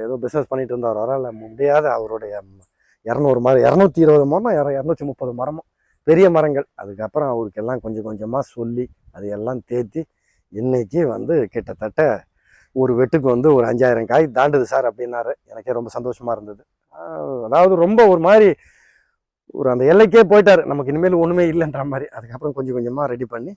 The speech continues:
இப்ப வந்து திருப்பி வந்து பிசினஸும் நல்லா இதுவாயிடுச்சு சார் அப்படின்னாரு. இப்ப அவரு நல்லா வந்து இந்த தென்னை மரங்களை நல்லா பார்த்து அந்த காய்களுடைய சைஸும் இன்க்ரீஸ் ஆயிருக்கு சார். ஆனா உயரமான மரங்கள் ஒரு நாற்பது வருஷம் இருக்கும் அந்த மாதிரி மரங்கள்.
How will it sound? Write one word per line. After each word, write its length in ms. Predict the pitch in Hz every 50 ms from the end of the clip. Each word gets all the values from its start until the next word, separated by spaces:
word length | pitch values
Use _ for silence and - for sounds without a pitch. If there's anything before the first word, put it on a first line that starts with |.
| _ _ _ _ _
இப்ப 240 | 120 117 - - 135
வந்து 180 | 123 120 147 156 143
திருப்பி 320 | - 170 165 156 131 156 151
வந்து 220 | 143 131 143 147
பிசினஸும் 500 | 135 135 123 147 139 120 - 143 131 120
நல்லா 200 | 117 120 120 117 113 107 110
இதுவாயிடுச்சு 400 | 113 113 123 123 120 - - - -
சார் 160 | - 147 127 117
அப்படின்னாரு. 420 | 98 113 110 107 107 104 117 156 - _ _ _ _ _ _ -
இப்ப 180 | 226 202 - 262 226
அவரு 220 | 190 190 185 175 170
நல்லா 240 | 165 165 175 185 185 180
வந்து 200 | 165 160 165 170
இந்த 160 | 156 143 139 123 110 -
தென்னை 300 | 117 - 131 139 151 143
மரங்களை 400 | 135 127 120 117 113 113 120 117
நல்லா 260 | 110 113 117 113 117 110 - _
பார்த்து 320 | 117 123 127 113 - 202 - -
அந்த 180 | 113 113 117 110 -
காய்களுடைய 480 | 131 151 160 156 151 147 143 131 123 - -
சைஸும் 280 | 135 147 135 - 156 139
இன்க்ரீஸ் 260 | 123 139 147 110 123
ஆயிருக்கு 260 | 123 117 107 95 - 127
சார். 120 | 120 101
ஆனா 180 | 98 131 175 190 - - _ _ _ _ _ _ _ -
உயரமான 340 | 175 202 208 208 202 190 175
மரங்கள் 300 | 156 143 127 113 117 -
ஒரு 140 | - 139 135
நாற்பது 360 | 139 143 160 156 127 156 147
வருஷம் 260 | 147 139 - - 143 113
இருக்கும் 220 | 101 - - - _ _ _
அந்த 160 | 123 131 139
மாதிரி 220 | 127 127 123 117 110
மரங்கள். 300 | 107 92 95 92 85